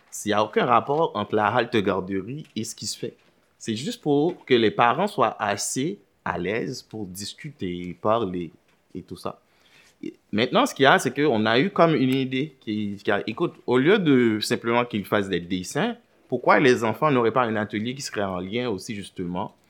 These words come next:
à l'utilisation de l'espace, parce qu'ils jouent dans l'espace. Et, mais c'était vraiment accessoire. Ce qui est intéressant, c'est que, et j'ai pas vu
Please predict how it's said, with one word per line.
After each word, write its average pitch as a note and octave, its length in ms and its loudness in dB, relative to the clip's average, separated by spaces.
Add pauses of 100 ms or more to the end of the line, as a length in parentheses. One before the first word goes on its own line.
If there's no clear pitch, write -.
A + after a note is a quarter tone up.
(380)
à C#3+ 440 4
l'utilisation G#2+ 500 -4
de G2 60 -2
l'espace, C#3+ 340 -6
parce - 180 -8
qu'ils C#3 600 -6
jouent D#3+ 300 -4
dans G#2+ 140 -4
l'espace. - 500 -12 (800)
Et, G#2 180 0
mais F#3+ 300 6
c'était B2 180 -2
vraiment A#2 220 4
accessoire. A2 540 0 (2000)
Ce - 100 -14
qui C3+ 80 -2
est G#3 80 4
intéressant, C#3 460 0
c'est A#2 200 -6
que, C3 80 -6
et G#2+ 400 -2
j'ai G#2 140 -4
pas D3 240 8
vu G#3 420 -6